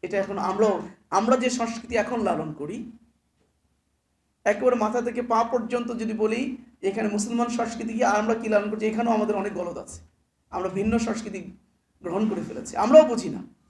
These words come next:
যে কোনটা আমাদের, কোনটা হলো বিজাতীয়। এইভাবেই আমাদেরকে গ্রাস করে ফেলা হয়েছে। কারণ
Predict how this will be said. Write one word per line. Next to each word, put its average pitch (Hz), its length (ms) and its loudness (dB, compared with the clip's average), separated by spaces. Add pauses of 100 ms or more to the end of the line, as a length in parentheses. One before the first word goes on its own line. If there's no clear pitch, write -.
(180)
যে 185 60 -8
কোনটা 247 340 0
আমাদের, 247 360 -2
কোনটা 220 260 -2
হলো 196 200 -2
বিজাতীয়। 165 440 -10 (2000)
এইভাবেই 254 400 -2
আমাদেরকে 262 380 -2
গ্রাস - 320 -6
করে - 140 -8
ফেলা 135 240 -10
হয়েছে। - 320 -18 (1400)
কারণ 190 280 -10